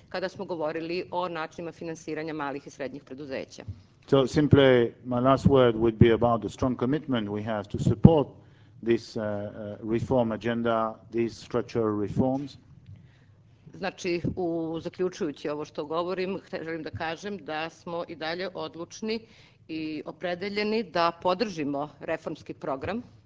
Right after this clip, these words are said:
Speaker 2: We have invested with the private sector till now, uh,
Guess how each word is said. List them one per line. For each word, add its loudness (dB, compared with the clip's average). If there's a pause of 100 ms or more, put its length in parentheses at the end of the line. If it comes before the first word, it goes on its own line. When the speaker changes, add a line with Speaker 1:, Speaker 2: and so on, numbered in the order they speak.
(220)
Speaker 2:
We 4
have 6
invested 2
with -2
the -4
private 8
sector 0
till -4
now, 0
uh, -4